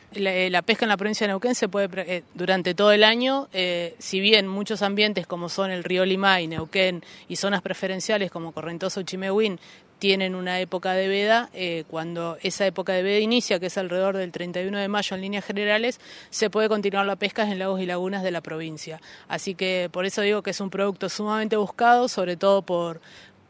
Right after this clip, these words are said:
por los neuquinos también, por las zonas vecinas y por los extranjeros, y en esto el Ministerio de Turismo cumple un rol fundamental, que es justamente, eh, dar a conocer cuáles son las ventajas que tiene nuestra provincia. Neuquén es parte de la Mesa Continental de Pesca, eh, esto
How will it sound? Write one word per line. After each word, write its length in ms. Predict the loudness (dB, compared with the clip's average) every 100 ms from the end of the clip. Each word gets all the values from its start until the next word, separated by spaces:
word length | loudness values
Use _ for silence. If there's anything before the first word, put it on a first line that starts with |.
| _
por 120 | 2 6
los 140 | 6
neuquinos 480 | 6 4 2 2 2
también, 520 | -2 4 4 4 0 -4
por 120 | -4
las 140 | -4
zonas 240 | -4 -4 -2
vecinas 580 | -4 -4 -2 0 -2 -4
y 100 | -8
por 120 | -6
los 140 | -4
extranjeros, 800 | -6 -4 -6 -4 -4 0 2 0 -4 -20 -16 0
y 160 | 4
en 80 | 4
esto 360 | 4 4 4 4
el 220 | 2 0
Ministerio 380 | -4 0 2 2
de 60 |
Turismo 360 | 0 0 -2 -2
cumple 220 | -4 -6
un 100 | -6
rol 220 | -6 -6
fundamental, 720 | -8 -6 -4 -4 4 6 6
que 100 | 4
es 60 | -4
justamente, 840 | -4 0 2 2 0 4 4 4
eh, 280 | 0 -2 -4
dar 180 | 2 4
a 60 | 4
conocer 480 | 0 -6 -2 -2 0
cuáles 240 | -2 -2
son 160 | -4 -4
las 140 | -4
ventajas 360 | -2 -2 -2 -6
que 120 | -8
tiene 160 | -8
nuestra 240 | -8 -8 -8
provincia. 520 | -6 -8 -10 -14 -20 -20 -20 -6
Neuquén 440 | 0 2 4 4
es 120 | 4 4
parte 300 | 2 2 0
de 80 |
la 100 | 0
Mesa 220 | -2 -4 -6
Continental 580 | -8 -10 -10 -8 -6 -6
de 120 | -6
Pesca, 560 | -6 -8 -6 -6 -6 -8
eh, 240 | -10 -10 -10
esto 400 | -8 -2 -2